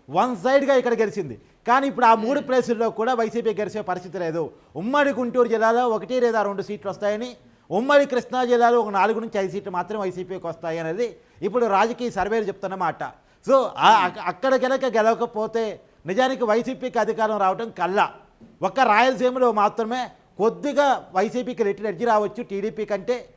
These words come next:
Speaker 2: ఓకే.
Speaker 1: అంటే టీడీపీ ఒక ఇరవై మూడు
Speaker 2: అంటే
Speaker 1: స్థానాల్లో వస్తే
Speaker 2: కూటమి వైపు ప్రజలు ఉన్నారు, కూటమికి విజయం వరించబోతోందని చెప్పి గ్రౌండ్ రియాలిటీ ఆయనకు అర్థమైన పరిస్థితిగా మనం భావించాల్సిన అవసరం ప్రస్తుతం కనిపిస్తుందా? ముఖ్యంగా నిన్న ప్రధాని నరేంద్ర మోదీ గారు రెండు సభల్లో పార్టిసిపేట్ చేశారు, ఒకటి రాజమండ్రి,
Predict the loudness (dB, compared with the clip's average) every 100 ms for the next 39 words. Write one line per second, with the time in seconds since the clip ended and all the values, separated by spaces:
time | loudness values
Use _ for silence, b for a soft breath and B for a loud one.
0 | -8 -4 0 0 0 -4 -2 -2 -2 -2
1 | -2 2 4 4 4 4 2 2 2 0
2 | 2 2 2 0 -2 -2 -2 -2 -4 -4
3 | -2 0 0 -2 -2 -2 -2 -4 -6 -6
4 | -6 -8 -12 -12 -8 -4 -4 -4 -6 -6
5 | -8 -4 -6 -6 -10 -12 -12 -12 -12 -10
6 | -6 -4 -4 -4 -2 -2 -2 -4 -4 -8
7 | -8 -8 -8 -8 -8 -8 -10 -12 -10 -8
8 | -6 -6 -4 -6 -6 -10 -10 -12 -14 -12
9 | -14 -16 b b -12 -10 -12 -12 -12 -6
10 | -2 -2 B B -8 -2 0 4 6 6
11 | 2 -10 -6 -4 0 0 -2 -2 -2 -2
12 | -2 -2 -2 -4 -6 -6 -2 -2 0 -4
13 | -6 -4 -2 0 -2 -4 -8 -6 -4 -2
14 | -2 -4 -6 -2 -4 -2 -6 -6 -8 -8